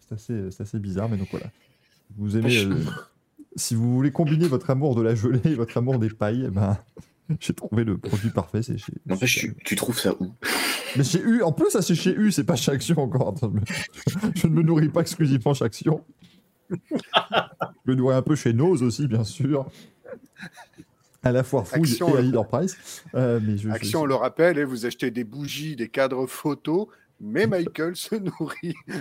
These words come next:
Speaker 1: <laughs> Michael retrouve tous les aliments de son enfance.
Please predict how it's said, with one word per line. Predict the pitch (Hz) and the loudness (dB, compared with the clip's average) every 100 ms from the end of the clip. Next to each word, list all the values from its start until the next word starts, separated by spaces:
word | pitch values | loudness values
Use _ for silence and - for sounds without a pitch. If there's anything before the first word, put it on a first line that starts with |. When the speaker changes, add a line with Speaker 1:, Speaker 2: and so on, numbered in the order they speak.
| - - | -10 -8
Speaker 1:
<laughs> | 147 143 135 131 151 127 143 135 135 143 156 - 151 - - - - - - - _ _ _ _ 147 214 117 131 | -6 -4 -4 -2 -4 -6 -6 -4 0 2 2 0 -2 -2 -10 -10 -14 -16 -20 -20 _ _ _ _ -4 -4 -2 0
Michael | 139 180 | 0 2
retrouve | 165 135 139 | 2 2 2
tous | 165 | 4
les | 147 | 4
aliments | 139 139 185 | 4 4 2
de | |
son | - 123 | 2 2
enfance. | 131 135 104 - | 0 0 -2 -4